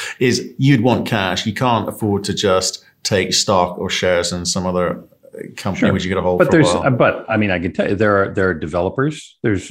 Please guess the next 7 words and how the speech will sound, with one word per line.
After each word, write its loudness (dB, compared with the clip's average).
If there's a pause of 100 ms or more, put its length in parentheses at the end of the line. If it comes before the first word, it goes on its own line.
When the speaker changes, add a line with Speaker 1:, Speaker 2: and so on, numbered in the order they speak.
Speaker 2:
there's, 0
there's 0
people -2
with 2
longer, 2 (300)
longer 2
term -2